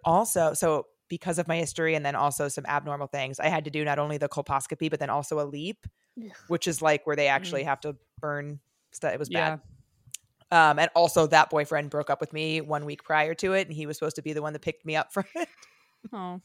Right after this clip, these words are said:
Speaker 1: Was unfortunate. I
Speaker 2: Ugh.
Speaker 1: don't actually think he remembered that. I don't think he would have done that if he remembered, <laughs> but, which I don't know if that's worse or not. But, <laughs> but the doctor, when I was, like, about to do the leap, was, like, typing, typing, typing at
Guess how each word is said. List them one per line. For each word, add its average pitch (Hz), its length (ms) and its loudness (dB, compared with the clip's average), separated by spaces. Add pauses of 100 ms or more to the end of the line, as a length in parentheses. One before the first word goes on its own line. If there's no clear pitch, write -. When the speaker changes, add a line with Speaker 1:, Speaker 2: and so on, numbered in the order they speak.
(320)
Speaker 1:
Was 202 160 -14 (340)
unfortunate. 220 480 -8
I 160 40 -2
Speaker 2:
Ugh. - 20 2
Speaker 1:
don't 175 140 0
actually 175 220 0
think 165 160 -8
he 143 40 -14
remembered 135 380 -14
that. - 260 -10
I 139 40 -12
don't 139 180 -12
think 135 140 -14
he 135 60 -12
would 135 120 -12
have 127 80 -18
done - 160 -18
that 85 180 -12
if - 100 0
he - 80 -2
remembered, - 500 -12 (320)
<laughs> - 280 -8
but, 294 160 2
which 196 160 2
I 208 60 6
don't 196 100 4
know 185 60 4
if 170 60 -2
that's 147 160 2
worse 131 160 -4
or 139 40 -12
not. - 160 -8 (400)
But, 208 480 12 (520)
<laughs> - 1200 -6
but 247 200 8
the 220 100 6
doctor, 196 560 2
when 185 160 2
I 180 140 6
was, 175 180 0
like, 165 340 0 (340)
about 165 440 6
to 160 80 -6
do 175 240 -2
the 160 100 -2
leap, 160 540 -4
was, 170 180 -4
like, 165 180 2
typing, 196 280 0
typing, 202 240 -2
typing 185 280 -2
at 170 40 -4